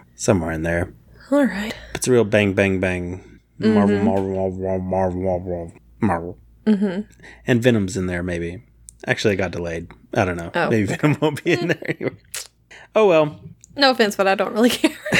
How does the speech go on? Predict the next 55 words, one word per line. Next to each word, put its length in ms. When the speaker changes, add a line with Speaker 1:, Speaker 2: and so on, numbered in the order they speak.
Speaker 1:
Yeah, 320
I 100
don't 140
care 220
either. 340
Speaker 2:
<laughs> 160
Speaker 1:
I'll 520
probably 320
see 260
it, 200
but 300
Speaker 2:
I, 220
Speaker 1:
I 80
Speaker 2:
I'm 80
Speaker 1:
don't 80
Speaker 2:
like, 80
Speaker 1:
know 60
Speaker 2:
I 40
Speaker 1:
if 80
Speaker 2:
don't 100
Speaker 1:
I'll 100
see 60
it 40
Speaker 2:
know. 60
Speaker 1:
in 60
the 60
theater. 680
Speaker 2:
Yeah, 100
I'm 60
Speaker 1:
I 40
Speaker 2:
like, 120
Speaker 1:
don't 80
Speaker 2:
I 40
don't 100
Speaker 1:
where 100
Speaker 2:
know 60
if 60
Speaker 1:
I'll 40
Speaker 2:
that's 240
gonna 160
Speaker 1:
see 80
Speaker 2:
be 120
Speaker 1:
it. 100
Speaker 2:
one 240
that 160
we 140
see 520
as 240
soon 200
as 80
it 100
comes 260
<laughs> 40
out. 140
Speaker 1:
Oh, 280